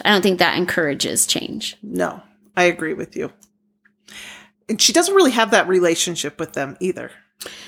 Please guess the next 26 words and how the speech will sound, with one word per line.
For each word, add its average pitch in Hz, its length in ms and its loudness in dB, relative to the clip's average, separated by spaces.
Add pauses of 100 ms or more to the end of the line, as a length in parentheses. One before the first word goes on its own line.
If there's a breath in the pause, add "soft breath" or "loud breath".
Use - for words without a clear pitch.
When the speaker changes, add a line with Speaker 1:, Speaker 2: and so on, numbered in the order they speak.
(120 loud breath)
Speaker 1:
No, 160 420 6 (340)
I 202 100 0
think 226 260 -2
she's, 196 500 -2 (680)
uh, 185 260 4
she's 196 260 0
Speaker 2:
They're 185 120 0
Speaker 1:
decided 190 400 4
Speaker 2:
also 180 160 2
Speaker 1:
about 175 420 4
who 185 160 0
they - 180 2
are. 160 380 4
Speaker 2:
distant. 180 400 2
Speaker 1:
And, - 240 -12
yeah. 175 500 0
And 180 200 -6
she 175 240 -2
just - 260 -4
doesn't 160 320 -4
share 160 280 0
with 147 160 -8
them, 58 260 -6
which 226 180 2
would 220 120 2
be, 226 200 0